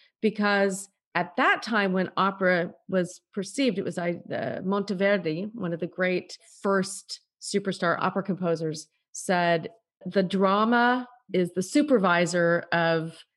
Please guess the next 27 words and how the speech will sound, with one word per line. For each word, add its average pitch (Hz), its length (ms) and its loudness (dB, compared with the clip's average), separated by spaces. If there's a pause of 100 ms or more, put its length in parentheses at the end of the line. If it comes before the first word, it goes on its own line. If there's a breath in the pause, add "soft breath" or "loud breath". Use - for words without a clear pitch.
(180)
the 175 80 2
music." - 480 -4 (220)
So - 140 -8
he 190 180 -2
felt 190 280 -2
that 185 120 -6
the 190 60 -2
music 208 380 0
should 180 260 -4
respond 208 1000 -2 (520)
to 208 100 -2
what 190 180 0
the 190 80 0
drama 147 380 -4
wants. - 540 -14 (400 soft breath)
You 190 200 0
cannot 269 760 0 (880)
take 214 300 0
away 208 200 4
from 190 300 -2
opera 180 500 2
its 185 200 -2 (120)
interest 220 680 0 (120)
in 160 520 -2 (680)
moving 233 640 4
your 302 140 2
emotions 180 960 0